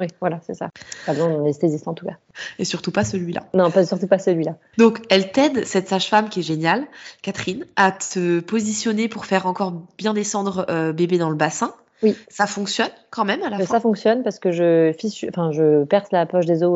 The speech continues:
Speaker 1: euh, naturellement à cette
Speaker 2: D'accord.
Speaker 1: période-là. Euh,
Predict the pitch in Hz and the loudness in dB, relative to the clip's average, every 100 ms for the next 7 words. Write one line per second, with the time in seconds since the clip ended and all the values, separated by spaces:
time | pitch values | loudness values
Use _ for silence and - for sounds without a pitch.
0 | 160 151 147 156 175 165 160 160 170 170 | 4 4 2 0 -2 -4 -4 -2 -2 0
1 | 165 165 233 - _ _ _ _ _ 202 | 0 2 0 -6 _ _ _ _ _ -6
2 | 175 180 170 160 170 240 247 - - 190 | -2 0 2 2 0 -4 -8 -14 -12 -6
3 | 175 165 160 156 156 160 165 | -4 -2 -2 -4 -6 -6 -6